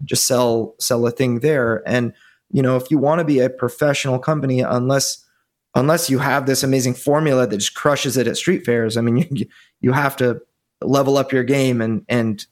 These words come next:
you know, make, you know, come up with that professional presentation. But the idea that, you know, with Marco, his first campaign for Legions of Steel and his second campaign were, they, they were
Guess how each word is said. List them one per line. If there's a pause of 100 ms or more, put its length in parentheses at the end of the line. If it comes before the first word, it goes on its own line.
(140)
you
know, (360)
make, (180)
you
know,
come
up
with
that
professional (340)
presentation. (300)
But
the
idea
that,
you
know,
with
Marco, (640)
his
first (140)
campaign
for
Legions
of
Steel
and
his
second
campaign (120)
were, (220)
they,
they
were